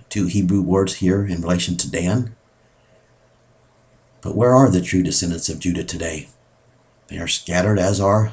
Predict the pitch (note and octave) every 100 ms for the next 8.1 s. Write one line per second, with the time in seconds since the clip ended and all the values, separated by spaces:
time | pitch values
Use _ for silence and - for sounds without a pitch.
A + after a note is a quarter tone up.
0 | - A2 A#2+ - F#2+ F2 F2 - F2+ E2
1 | - D#2 D#2+ - E2 C#2+ - _ _ _
2 | _ _ _ _ _ _ _ _ _ _
3 | _ _ _ - - G2 F2 F#2+ F#2 G#2
4 | A2 F2 - - F2+ F#2 F#2+ A2 A2+ E2+
5 | F2+ F#2 G#2+ G#2 G#2+ A2 G#2 F#2 F#2 F2
6 | E2+ D#2 D2 - _ _ _ _ _ _
7 | _ _ _ _ _ _ _ _ _ -